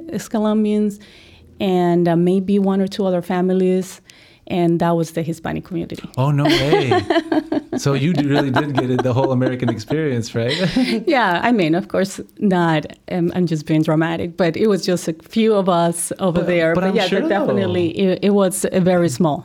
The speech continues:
Speaker 1: compared to being, of course, coming from Florida, uh, compared to the Midwest. So
Speaker 2: No,
Speaker 1: it
Speaker 2: absol-
Speaker 1: was,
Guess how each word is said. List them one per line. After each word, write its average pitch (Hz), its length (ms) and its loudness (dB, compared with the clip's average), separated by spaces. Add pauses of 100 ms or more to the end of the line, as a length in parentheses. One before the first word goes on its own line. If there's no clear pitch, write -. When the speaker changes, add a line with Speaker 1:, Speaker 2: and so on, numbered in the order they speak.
(140)
Speaker 1:
compared 240 420 2
to 208 140 2
being, 175 300 2
of 160 180 -2
course, 151 260 0
coming 175 280 0
from 160 160 0
Florida, 160 580 2 (560)
uh, 180 140 0
compared 160 320 0
to - 100 -10
the 170 80 0
Midwest. 160 580 0
So - 100 -18
Speaker 2:
No, 139 280 0
Speaker 1:
it 160 140 -2
Speaker 2:
absol- 175 80 -2
Speaker 1:
was, 165 400 -6